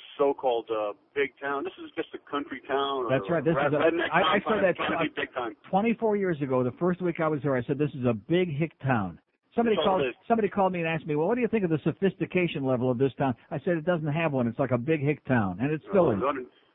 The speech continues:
Speaker 1: only reason they listen to, uh, anything the, uh, anybody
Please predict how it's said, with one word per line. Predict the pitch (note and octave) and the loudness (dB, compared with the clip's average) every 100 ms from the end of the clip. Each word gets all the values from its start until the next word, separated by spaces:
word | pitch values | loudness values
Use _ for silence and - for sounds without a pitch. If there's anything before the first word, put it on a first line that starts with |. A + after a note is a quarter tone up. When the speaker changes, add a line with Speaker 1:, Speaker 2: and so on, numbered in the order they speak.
| _ D3 | _ 0
Speaker 1:
only | D#3+ | 4
reason | E3 D#3 D3+ | 4 2 -4
they | |
listen | C#3 C#3+ B2+ | -4 -8 -8
to, | C3 | -6
uh, | A2+ A#2 A2+ A2 A2+ | -6 -2 0 0 0
anything | B2+ B2+ C3 | -4 -6 -6
the, | A#2+ A2+ A2 G#2 | -2 0 0 -2
uh, | G2 G2 F2 - - D#2 B2 | -2 -4 -8 -16 -20 -10 -6
anybody | - - | -4 -2